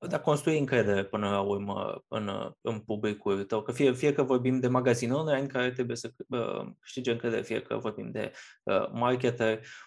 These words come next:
cum, uh, cum pot aceștia crea încredere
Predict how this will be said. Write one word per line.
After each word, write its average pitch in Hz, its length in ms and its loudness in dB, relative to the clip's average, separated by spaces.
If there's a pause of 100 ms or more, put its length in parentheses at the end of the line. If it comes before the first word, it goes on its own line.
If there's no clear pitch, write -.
(120)
cum, 160 380 0
uh, 156 560 0 (200)
cum 170 200 0
pot 139 360 4 (240)
aceștia 120 520 -2
crea 117 640 2
încredere 104 800 -2